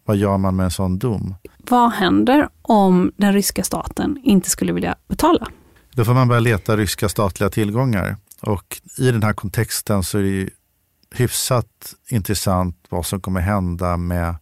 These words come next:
Speaker 1: Som du vet så har ju omfattande ryska statliga tillgångar frysts utomlands som ett resultat av sanktioner. Och just nu pågår ju en debatt om de, så att säga, frysningarna på grund av sanktioner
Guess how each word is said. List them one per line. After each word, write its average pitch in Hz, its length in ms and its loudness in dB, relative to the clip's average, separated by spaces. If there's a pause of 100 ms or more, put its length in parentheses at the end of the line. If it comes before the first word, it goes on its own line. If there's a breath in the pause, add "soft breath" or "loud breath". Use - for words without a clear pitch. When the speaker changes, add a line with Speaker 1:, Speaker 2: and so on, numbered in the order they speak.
(1000 soft breath)
Speaker 1:
Som 120 160 0
du 117 60 2
vet 117 240 2
så 123 100 -2
har 110 60 2
ju 98 120 0 (800)
omfattande 104 760 0 (260)
ryska 98 440 -2
statliga 95 460 -2
tillgångar 90 520 -4
frysts - 540 -4
utomlands 95 600 -2
som 95 120 -6
ett 87 140 -6
resultat 87 560 -6
av 90 80 -4
sanktioner. 107 600 -6 (920 loud breath)
Och 117 100 0
just 113 220 2
nu 110 100 2
pågår 104 320 0
ju 98 120 2
en 95 80 0
debatt 95 520 -4
om 101 200 0
de, 92 420 0 (480)
så - 120 -10
att 92 40 -6
säga, 95 140 0
frysningarna 120 800 -2
på - 100 -10
grund 98 120 -2
av 95 60 0
sanktioner 101 840 -2